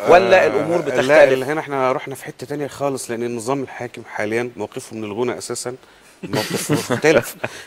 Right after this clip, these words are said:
Speaker 2: ده رقم واحد. نمرة اتنين، هو موقفه من الغنى انتهازي. يعني لما احتاج الشيخ امام، آه، في فترة من الفترات عشان يعرف الناس بالجماعة، استخدم بعض الأغنيات للشيخ إمام على موقعهم.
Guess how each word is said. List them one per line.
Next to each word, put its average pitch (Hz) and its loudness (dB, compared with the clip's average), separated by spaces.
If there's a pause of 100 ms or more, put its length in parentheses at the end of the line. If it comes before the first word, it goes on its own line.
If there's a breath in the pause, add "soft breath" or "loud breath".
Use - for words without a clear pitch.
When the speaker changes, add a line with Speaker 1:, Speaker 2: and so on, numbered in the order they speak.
Speaker 2:
ده 107 4
رقم 120 2
واحد. 117 0
نمرة 120 -4
اتنين، 147 -4
هو 147 2
موقفه 143 -2
من 127 -2
الغنى 120 0
انتهازي. 135 -2 (180)
يعني 95 -8
لما 104 -6
احتاج 139 -2 (460 loud breath)
الشيخ - -2
امام، 113 0 (500 loud breath)
آه، 98 -4
في - -12
فترة 131 2
من 110 -2
الفترات 117 0
عشان 107 -4
يعرف 120 2
الناس 113 -6
بالجماعة، 107 -2
استخدم 123 -6
بعض 123 2
الأغنيات 110 -4
للشيخ 92 -14
إمام 113 -4
على 113 2
موقعهم. 117 2